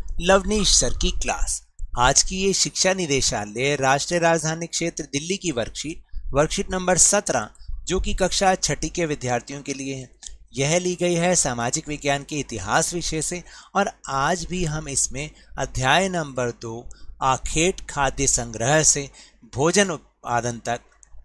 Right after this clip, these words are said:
इस पाठ को जारी रखेंगे। और इस पाठ में जिस हम उप विषय पर चर्चा करेंगे ना, वो है आरंभिक मानव। तो चलिए बिना समय गवाए शुरुआत करते हैं मेरे साथ और समझने की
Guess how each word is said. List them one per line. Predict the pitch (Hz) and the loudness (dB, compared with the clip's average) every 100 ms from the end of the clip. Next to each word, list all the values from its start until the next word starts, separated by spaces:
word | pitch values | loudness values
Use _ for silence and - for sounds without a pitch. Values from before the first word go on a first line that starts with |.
| - | 0
इस | 202 - | 0 2
पाठ | 151 127 - | 4 2 0
को | - 135 131 - | -8 -8 -6 2
जारी | 143 123 107 | 4 4 2
रखेंगे। | 98 - - - _ _ - _ - | -6 -10 -18 -20 _ _ -20 _ 0
और | 190 175 - | 0 0 0
इस | 185 - | 2 2
पाठ | - 120 127 - | 0 -2 -2 -4
में | 156 147 | -4 -6
जिस | - 139 - - | -4 -4 -6 -8
हम | - 156 - - - - - | -8 -8 -10 -20 -20 -12 -8
उप | 196 - | -8 -4
विषय | 156 - 190 | 0 0 0
पर | 185 175 | 0 -2
चर्चा | - 151 - 170 | 0 0 0 0
करेंगे | 175 165 170 202 | -2 -4 -4 -6
ना, | 170 - - - - - | -6 -10 -12 -10 -10 -8
वो | - 170 | -2 0
है | 185 180 - - - - | 2 0 -4 -8 -10 -2
आरंभिक | 135 127 131 127 151 - - | 0 2 0 -4 -6 -8 -4
मानव। | 127 120 92 - _ _ _ _ _ _ | 0 0 -2 -12 _ _ _ _ _ _
तो | - | -12
चलिए | - 160 170 165 156 - - - | -2 -2 0 -4 -8 -18 -18 -6
बिना | 139 175 | 0 2
समय | 180 185 180 | 4 2 2
गवाए | 170 165 165 160 | 2 4 2 0
शुरुआत | - 117 113 139 156 | -4 -4 -2 -2 0
करते | 165 - 160 | 0 2 2
हैं | 156 | 2
मेरे | 151 147 | 2 4
साथ | - 151 - - | 6 6 4 0
और | 170 190 | 0 2
समझने | 185 180 175 180 | 0 -2 -2 -6
की | - 233 | -6 -8